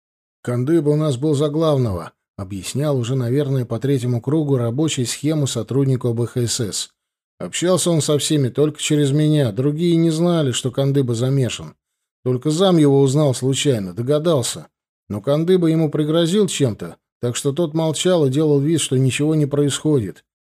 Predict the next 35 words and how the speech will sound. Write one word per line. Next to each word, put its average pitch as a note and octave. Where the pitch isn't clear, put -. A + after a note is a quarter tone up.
Компромат D3+
на D3+
того C3+
у A2
начальника A2+
цеха A#2
очень C3
сильный D#3+
какой-то, A#2
так C#3
что D3+
кроме E3+
нас E3+
двоих E3
никто D#3+
не E3+
знал, D3
что A#2+
Кандыба C#3+
главный. A#2+
С -
кем D#3+
Кандыба C3+
дела D3
вел C#3+
и B2
кому D3+
продавал D3
железо, D#3
я A2
не A3+
знаю, F3+
он G3
не G3
говорил. F3+